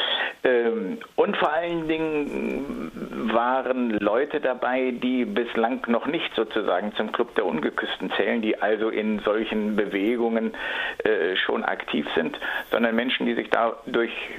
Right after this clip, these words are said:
unseren Aufruf und, und Bekanntmachung angesprochen gefühlt haben und gesagt haben, "Jo, da wollen wir uns auch engagieren."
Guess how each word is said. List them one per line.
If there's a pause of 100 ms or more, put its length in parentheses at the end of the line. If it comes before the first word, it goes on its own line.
(200)
unseren
Aufruf
und,
und
Bekanntmachung
angesprochen
gefühlt
haben
und
gesagt
haben, (460)
"Jo, (600)
da
wollen
wir
uns
auch
engagieren."